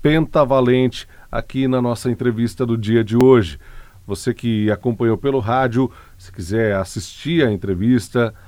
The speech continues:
com o nosso vídeo lá no Facebook, no YouTube ou no portal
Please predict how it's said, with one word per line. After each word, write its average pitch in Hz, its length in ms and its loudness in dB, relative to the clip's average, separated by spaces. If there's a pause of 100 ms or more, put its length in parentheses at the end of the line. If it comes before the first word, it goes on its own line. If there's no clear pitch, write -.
(300)
com 156 260 2
o 135 40 2
nosso 123 280 0
vídeo 104 300 -2
lá 110 100 0
no 107 60 -4
Facebook, 107 640 -6
no 95 100 0
YouTube 113 440 -2
ou 160 200 -2
no 143 80 -2
portal 113 460 -2